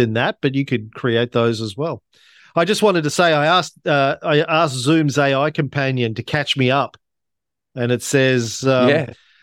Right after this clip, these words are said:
Speaker 1: "The meeting so far has covered various topics, including the concept of the dichotomy economy and how businesses are moving towards the edges.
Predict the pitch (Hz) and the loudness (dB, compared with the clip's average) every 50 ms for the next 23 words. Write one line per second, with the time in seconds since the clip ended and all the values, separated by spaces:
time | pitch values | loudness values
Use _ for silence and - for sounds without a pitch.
0 | _ _ - 165 156 185 247 269 226 214 185 147 - 208 202 190 - - 185 180 | _ _ 0 2 4 4 4 4 4 2 0 2 2 2 2 4 4 4 4 4
1 | 170 156 - - - 175 160 156 147 127 175 208 220 196 156 - - - 151 143 | 4 2 2 0 -2 -2 0 0 0 2 2 4 4 4 2 0 0 0 0 0
2 | - 196 - - 160 143 - - 180 170 160 151 139 131 - - 180 185 156 - | 0 -2 -4 -4 -6 -6 -2 0 2 2 4 2 2 0 0 0 -2 -2 0 -2
3 | 175 156 - 151 131 131 135 123 139 139 139 131 - - - 196 214 208 208 185 | -2 0 0 -2 0 0 0 2 2 2 2 0 -4 -4 -2 0 2 4 4 4
4 | 175 170 170 180 160 151 - - - 196 208 196 160 135 127 123 139 196 202 151 | 4 2 2 0 -2 -6 -6 -4 0 0 2 4 4 2 2 2 0 0 -2 0
5 | 135 127 135 143 143 131 120 127 170 185 185 180 160 - - 165 143 143 131 131 | 0 2 2 2 0 0 2 2 2 2 2 0 -4 -2 -2 -2 0 0 2 2
6 | 147 160 151 147 139 - - 143 143 147 147 123 - 135 120 117 139 175 170 127 | 2 2 2 0 -2 -2 -2 0 0 2 0 0 0 0 0 2 2 2 2 0
7 | 120 113 117 139 147 - | 0 0 0 -2 -4 -10